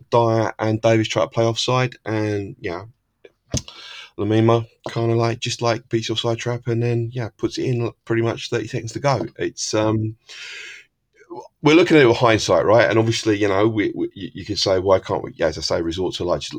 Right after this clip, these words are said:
hold what we've got?" But, you know, that's, that, you know, Ange has been very vo-, very vocal,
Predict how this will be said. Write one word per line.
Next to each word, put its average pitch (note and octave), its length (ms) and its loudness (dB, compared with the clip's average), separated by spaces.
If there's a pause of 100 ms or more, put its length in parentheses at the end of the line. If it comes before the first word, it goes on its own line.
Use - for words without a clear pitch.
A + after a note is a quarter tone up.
hold G2 260 2
what E2+ 100 -6
we've D#2+ 140 -10
got?" A2+ 320 2 (340)
But, F#2 300 -2 (260)
you A#2+ 120 -8
know, B2+ 200 -12
that's, - 260 -10
that, G2 200 -2 (120)
you F2+ 120 -6
know, E2 100 -10 (120)
Ange A2+ 180 0
has - 80 -10
been G#2 180 2
very G#2 200 4
vo-, G2+ 240 0
very G#2 240 2
vocal, G#2 540 0